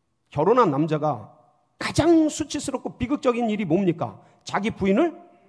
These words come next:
보는 눈앞에서 남의 남자에게 뺏기는 거. 차라리 죽지. 아니, 그걸 뺏기고 있어요. 그것도 자기 살아남기 위해서.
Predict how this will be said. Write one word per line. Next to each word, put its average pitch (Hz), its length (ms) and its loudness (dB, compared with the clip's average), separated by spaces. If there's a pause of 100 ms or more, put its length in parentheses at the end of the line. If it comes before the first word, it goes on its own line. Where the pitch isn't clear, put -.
(520)
보는 269 280 6
눈앞에서 247 920 4
남의 208 300 6
남자에게 240 640 6 (1200)
뺏기는 143 340 0
거. - 160 -16 (260)
차라리 123 420 -6
죽지. 104 560 -10 (2250)
아니, 240 220 8
그걸 214 200 2
뺏기고 254 340 -4
있어요. 120 260 -10 (840)
그것도 - 180 -4
자기 208 260 -6
살아남기 214 460 2
위해서. 123 320 -8